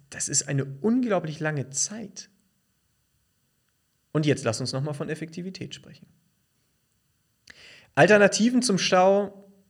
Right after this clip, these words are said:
naja, die kennen wir alle. Wir können den Ö P N V nehmen, wir können das Fahrrad nehmen, wir können zu Fuß gehen, wir können Fahrgemeinschaften bilden, dann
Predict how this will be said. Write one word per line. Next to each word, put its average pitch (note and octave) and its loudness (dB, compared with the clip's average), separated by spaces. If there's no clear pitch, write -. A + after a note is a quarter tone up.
naja, D#3+ 2
die D3+ -2
kennen F#3+ 0
wir F3 4
alle. D3 -2
Wir C3+ -4
können F3 4
den F3 4
Ö E3 4
P D#3 -2
N C#3+ 0
V F#3 2
nehmen, F3+ 0
wir D3 -4
können D#3+ -2
das C#3+ -2
Fahrrad D3 0
nehmen, C#3 -2
wir C3 -2
können E3+ -2
zu E3+ -4
Fuß - -6
gehen, D3 -4
wir D#3+ 0
können G3 2
Fahrgemeinschaften F3+ 0
bilden, D3+ 4
dann C3 2